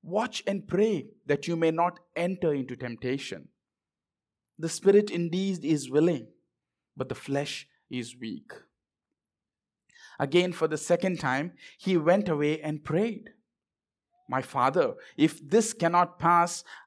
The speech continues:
unless I drink it, your will be done." And again he came and found them sleeping, for their eyes were heavy. So leaving them again, he went away and prayed for the third time, saying the same words again.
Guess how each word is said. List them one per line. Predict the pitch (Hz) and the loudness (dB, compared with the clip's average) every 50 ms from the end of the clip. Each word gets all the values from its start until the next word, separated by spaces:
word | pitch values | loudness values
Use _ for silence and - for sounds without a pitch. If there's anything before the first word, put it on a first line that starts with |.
| _ - | _ 0
unless | - 180 233 262 240 202 180 185 185 - - | 2 4 4 6 6 6 6 4 4 -2 -4
I | 165 143 143 | -2 -2 -2
drink | 143 139 135 117 202 262 262 262 - | -2 -2 -2 2 2 2 2 2 0
it, | 127 143 - - - - _ _ _ _ _ _ _ _ _ _ _ _ _ | 0 0 -2 -6 -18 -20 _ _ _ _ _ _ _ _ _ _ _ _ _
your | 117 123 123 120 123 131 131 | -12 -8 -6 -4 -4 -4 -4
will | 123 123 135 131 127 | -4 -4 -4 -4 -4
be | 123 127 127 127 | -4 -6 -6 -6
done." | 127 127 139 151 135 113 - _ _ _ _ _ _ _ _ _ _ _ _ _ _ _ _ _ _ _ _ _ | -6 -6 -8 -8 -12 -14 -20 _ _ _ _ _ _ _ _ _ _ _ _ _ _ _ _ _ _ _ _ _
And | - 131 131 | -6 -2 -2
again | 143 143 151 175 185 180 165 | 0 4 4 4 4 4 2
he | 156 160 | -2 -2
came | 156 - 175 180 190 180 | -2 -2 -2 -2 -2 0
and | 180 165 156 | -2 -2 -4
found | - - 170 170 175 180 175 | -2 2 4 4 4 2 0
them | 170 156 151 | -4 -4 -6
sleeping, | - - 190 202 208 208 208 151 160 175 - - - - - | -4 0 2 2 2 2 0 -2 -4 -6 -8 -14 -20 -16 -4
for | - 175 165 | 2 2 4
their | - 175 175 160 - - | 4 6 4 4 4 4
eyes | - 151 165 170 180 190 190 190 - - | 2 4 4 4 4 2 2 0 -2 -4
were | 170 139 135 135 | -2 0 0 0
heavy. | 131 - - 127 123 135 131 117 110 82 - - - _ _ _ _ _ _ _ _ _ _ | -2 -4 -8 -10 -8 -8 -8 -8 -10 -12 -12 -14 -18 _ _ _ _ _ _ _ _ _ _
So | - - - 233 | -2 4 6 8
leaving | 233 233 254 262 240 254 240 233 | 8 8 8 6 6 4 2 2
them | 214 190 185 | 2 2 2
again, | 180 185 190 185 170 175 196 202 - - _ | 2 4 4 4 4 4 2 -2 -6 -12 _
he | - 190 190 | -2 -2 2
went | 175 190 202 214 208 208 | 4 6 6 4 4 0
away | 208 196 202 202 - | 2 4 4 4 4
and | 160 160 151 147 | 4 0 -2 -2
prayed | - 170 175 180 180 175 | -2 0 2 2 2 2
for | - 156 | 0 -2
the | 139 143 | -2 -2
third | 139 - 165 165 170 170 170 - | 0 2 4 4 4 4 2 -2
time, | - 113 110 107 - - - - - - | -6 -6 -6 -8 -14 -18 -20 -20 -20 -16
saying | - - - 160 160 165 170 165 | -6 0 2 2 2 2 2 0
the | 147 139 | -2 -2
same | - - - - 147 147 151 156 151 | -2 -2 -2 -2 -2 0 -2 -2 -4
words | 131 123 127 123 127 127 127 - - | -4 -2 0 0 0 0 -2 -8 -12
again. | - 120 113 113 107 104 101 - - _ | -12 -10 -8 -8 -8 -8 -10 -14 -18 _